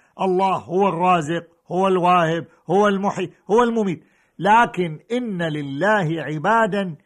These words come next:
يحبهم، إن لله عباداً أخلصوا له، ونحن غير مخلصين بتلك الدرجة،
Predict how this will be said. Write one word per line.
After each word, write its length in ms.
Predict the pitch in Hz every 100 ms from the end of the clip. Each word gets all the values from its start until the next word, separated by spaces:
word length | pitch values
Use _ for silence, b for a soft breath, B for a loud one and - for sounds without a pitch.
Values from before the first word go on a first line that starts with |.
| _ _
يحبهم، 1000 | 185 214 214 208 175 156 135 131 120 110 _ 233
إن 240 | 240 196
لله 720 | 170 160 139 151 196 185 160 135
عباداً 680 | 147 165 208 196 180 175 -
أخلصوا 640 | 262 - 208 180 165 147
له، 180 | 131 107 _ b b b
ونحن 460 | - 285 285 - 240
غير 420 | 226 202 254 247
مخلصين 720 | 240 220 208 202 202 202 180
بتلك 400 | 170 170 175 151
الدرجة، 880 | 160 139 165 196 185 151 160 147 131